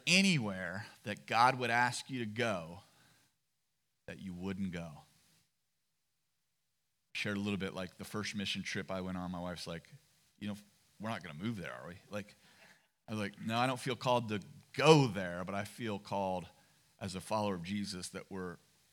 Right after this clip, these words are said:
called to help there," right? But specifically, is anywhere God would ask you to go that you wouldn't go? And it, this doesn't have to be across the, the world or across the country.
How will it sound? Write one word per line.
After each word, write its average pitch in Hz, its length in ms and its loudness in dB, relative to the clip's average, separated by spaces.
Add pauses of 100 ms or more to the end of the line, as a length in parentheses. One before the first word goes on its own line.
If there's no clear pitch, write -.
(280)
called 95 340 -6
to 87 120 -8
help - 580 -6 (320)
there," - 380 -18 (500)
right? 95 260 -6 (440)
But 113 140 -4 (440)
specifically, 127 640 4
is 107 120 0
anywhere 143 600 0
God 120 180 -2
would 113 100 -2
ask 110 360 0
you 113 180 -6
to 95 80 -4
go 92 800 -2
that 90 180 -10
you 104 360 -2
wouldn't 95 420 -4
go? 80 300 -12
And 107 100 -4
it, 104 60 -6 (160)
this 170 180 0
doesn't 208 320 -2
have 165 200 0
to 139 80 -6
be 151 180 -2
across 135 480 0
the, 160 180 -8 (680)
the 107 60 -10
world 131 440 4
or 117 100 2
across 139 400 2
the 131 80 -8
country. 160 580 -4